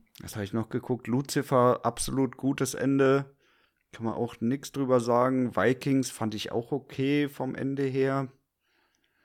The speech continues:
Ja, obwohl Vikings hätten sie auch noch ein bisschen mehr draus machen können. Da war das Ende, also allgemein die letzte Staffel war nicht mehr so pralle.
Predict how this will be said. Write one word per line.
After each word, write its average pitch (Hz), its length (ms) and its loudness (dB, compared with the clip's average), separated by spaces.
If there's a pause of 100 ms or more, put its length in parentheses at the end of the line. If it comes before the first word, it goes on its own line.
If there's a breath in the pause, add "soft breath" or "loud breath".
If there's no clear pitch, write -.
(720)
Ja, 101 160 0
obwohl 117 300 0
Vikings 135 520 0
hätten 135 260 -2
sie 123 100 0
auch 117 240 -2
noch 123 140 -2
ein 117 120 -4
bisschen 120 360 -4
mehr 101 200 0
draus 95 360 -8
machen 92 260 -8
können. 92 220 -6
Da 95 140 -4
war 104 100 -2
das 101 160 -6
Ende, 123 520 0
also 98 300 -4
allgemein 101 540 0
die 104 100 0
letzte 98 380 -4
Staffel 98 400 -4
war 98 120 0
nicht 92 260 -6
mehr 92 120 -6
so 92 100 -6
pralle. 90 520 -6